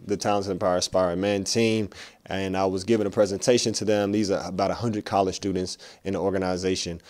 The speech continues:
Um, and this was one of the main questions that they asked me is, "Hey, I'm in school. I don't really have the time to necessarily go out and get a traditional job,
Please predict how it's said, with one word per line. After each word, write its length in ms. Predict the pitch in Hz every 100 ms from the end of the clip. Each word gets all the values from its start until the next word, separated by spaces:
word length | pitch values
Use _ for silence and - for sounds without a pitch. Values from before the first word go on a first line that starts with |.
| - -
Um, 300 | 92 90 85
and 240 | 87 98 95
this 140 | 139
was 100 | 120
one 140 | 113 117
of 40 |
the 160 | 104 - - -
main 240 | 117 113
questions 340 | 110 107 107 92
that 80 | 98
they 160 | 147
asked 340 | - 101 - 127
me 200 | 139 98
is, 160 | - - - -
"Hey, 100 | 101
I'm 140 | 127
in 80 | 107
school. 460 | - - 104 104 -
I 120 | 104
don't 160 | 113 104
really 220 | 113 107
have 220 | 101 98
the 60 | 85
time 400 | - 95 92 87
to 80 | 92
necessarily 540 | 92 90 - 92 87
go 100 | 87
out 160 | 90 87
and 80 | 92
get 140 | 95
a 20 | 85
traditional 460 | - 90 - 87
job, 500 | 95 107 104 98 -